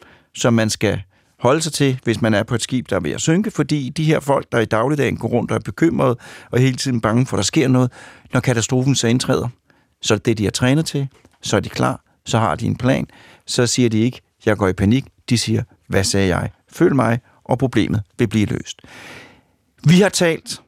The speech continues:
mange gange i Hjernekassen om de ængstlige og de bekymrede.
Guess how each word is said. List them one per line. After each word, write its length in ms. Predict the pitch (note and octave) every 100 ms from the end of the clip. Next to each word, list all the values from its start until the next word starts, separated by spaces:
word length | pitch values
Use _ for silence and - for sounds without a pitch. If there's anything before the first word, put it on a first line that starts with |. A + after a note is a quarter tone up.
| _
mange 320 | G2+ A#2 C#3
gange 340 | C3+ F2 G2 A2 - -
i 60 | C3+
Hjernekassen 720 | A2 F#2+ G2 - F#2+ - - - - _
om 140 | - A2+
de 140 | A2+
ængstlige 520 | A#2+ A2+ - D#3+ C3 C3 _
og 100 | -
de 60 | C3
bekymrede. 460 | B2+ - - -